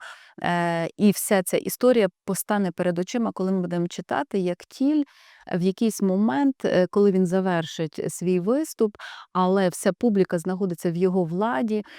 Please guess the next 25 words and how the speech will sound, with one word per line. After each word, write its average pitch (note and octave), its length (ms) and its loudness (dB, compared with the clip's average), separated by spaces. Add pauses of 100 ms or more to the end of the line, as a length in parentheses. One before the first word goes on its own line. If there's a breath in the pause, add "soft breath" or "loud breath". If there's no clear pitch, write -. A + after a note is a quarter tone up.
(240 loud breath)
е, F3+ 240 2
він, G#3 540 4
е, E3+ 280 -2
далі F3+ 440 6
жартуючи, A#3+ 800 0 (260)
е, F3 480 -2 (240)
починає A3+ 640 -2
знущатися, G#3+ 600 -4
можна F3 260 -2
сказати, F3 400 -4
над F3 220 0
цим F3 300 2
натовпом. G3+ 600 0 (380)
Він A#3 240 6
й A#3+ 40 4 (100)
каже F#3+ 300 0
всім: G3+ 500 -4
«А E3+ 100 -4
тепер C4 480 -4
давайте, G3+ 480 -4
е, E3+ 680 -2
зніміть F#3+ 720 0
всі A3 440 -2
лівий F#3 340 0
черевик», G3+ 540 -4